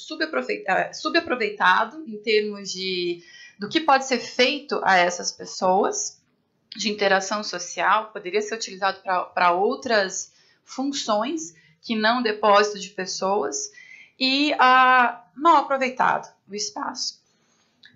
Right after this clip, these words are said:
E identificamos também situações de pacientes internados há meses, eh, sobretudo pacientes com, eh, autismo.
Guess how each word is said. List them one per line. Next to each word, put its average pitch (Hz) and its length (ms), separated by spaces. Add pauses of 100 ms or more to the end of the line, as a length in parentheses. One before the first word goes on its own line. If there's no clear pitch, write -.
(120)
E 240 480
identificamos 254 600
também 254 380
situações 247 760
de - 80
pacientes 226 1000
internados 202 840
há 254 120
meses, 262 760 (920)
eh, 190 200 (160)
sobretudo 233 640
pacientes 240 800
com, 233 500 (360)
eh, 202 160
autismo. 165 720